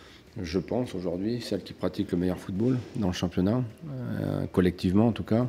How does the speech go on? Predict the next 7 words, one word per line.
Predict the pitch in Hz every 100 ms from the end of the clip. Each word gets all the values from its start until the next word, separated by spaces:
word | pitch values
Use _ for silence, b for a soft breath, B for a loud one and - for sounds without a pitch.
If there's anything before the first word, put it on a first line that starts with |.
| - B B B B B -
Donc, | 92 90 90 -
euh, | 92 90 90 90 87 87 85
donc | 85 85 85
on | 87
a | 90
intérêt | 87 95 98 110
de, | 98